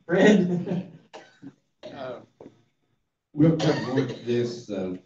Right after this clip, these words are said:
Speaker 2: later about Melchizedek, but, uh, Jesus is both priest and king. In the Old Testament,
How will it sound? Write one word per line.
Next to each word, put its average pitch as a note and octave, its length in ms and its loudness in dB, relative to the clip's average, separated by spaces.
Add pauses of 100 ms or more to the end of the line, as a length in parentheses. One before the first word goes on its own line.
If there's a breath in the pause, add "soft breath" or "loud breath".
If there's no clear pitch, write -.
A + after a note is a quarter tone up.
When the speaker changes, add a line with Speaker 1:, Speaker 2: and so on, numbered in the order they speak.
(120)
Speaker 2:
later G#2+ 400 -2
about F#2 340 -8 (120)
Melchizedek, F#2+ 840 -6 (760)
but, G2 260 -12
uh, F#2+ 240 -2 (640)
Jesus C3+ 540 4
is A2 240 -10
both A#2+ 520 -4
priest C3+ 340 -4 (100)
and A#2+ 360 -8
king. A#2 300 -8 (200)
In G#2 160 -12
the G#2+ 80 -2
Old F3 240 -2
Testament, C3 560 -6